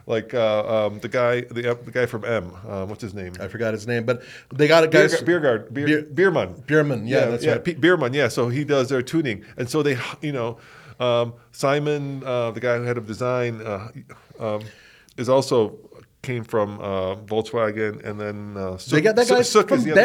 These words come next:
Speaker 2: Bentley, for crying out loud. They got guys from
Speaker 1: They, yeah,
Speaker 2: Rolls
Speaker 1: Luke, Luke
Speaker 2: Royce.
Speaker 1: from Bentley. Sook,
Speaker 2: Right.
Speaker 1: Sook is the head of the, these, you know, they offer 'em twice as much as any other car company because they can do that, and they can also lose a huge amount of money. So when you think about it,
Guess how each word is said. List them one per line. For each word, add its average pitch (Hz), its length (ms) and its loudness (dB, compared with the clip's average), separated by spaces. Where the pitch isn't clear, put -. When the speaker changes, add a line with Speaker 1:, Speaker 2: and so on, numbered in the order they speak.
Speaker 2:
Bentley, 196 240 0
for 123 160 -8
crying 123 260 -2
out 117 180 -2
loud. 120 160 0
They 131 60 2
got 180 180 2
guys 202 280 4
from 180 140 6
Speaker 1:
They, 208 100 4
yeah, 185 60 8
Speaker 2:
Rolls 226 200 8
Speaker 1:
Luke, 151 80 6
Luke 269 80 4
Speaker 2:
Royce. 175 220 6
Speaker 1:
from 165 180 4
Bentley. 156 400 0
Sook, 165 140 2
Speaker 2:
Right. 139 260 4
Speaker 1:
Sook 170 220 0
is 147 80 -2
the 135 80 0
head 139 100 2
of 131 80 -2
the, 135 240 -6
these, 160 540 -8
you 160 80 -8
know, 123 240 -4
they 156 260 -2
offer 175 380 2
'em 139 80 0
twice 165 340 2
as 151 120 -6
much 143 200 -4
as 143 80 -12
any 139 200 -6
other 135 140 -2
car 143 220 -4
company 127 400 -8
because 123 300 -8
they 135 100 -6
can 135 200 -8
do 156 140 0
that, 147 200 0
and 131 140 -4
they 131 60 -8
can 127 220 -8
also 147 420 0
lose 156 420 2
a 147 80 4
huge 147 220 -2
amount 135 220 -2
of 143 60 0
money. 160 180 0
So 131 160 -2
when 135 140 -4
you 131 80 -6
think 190 200 -4
about 127 260 0
it, 117 160 -2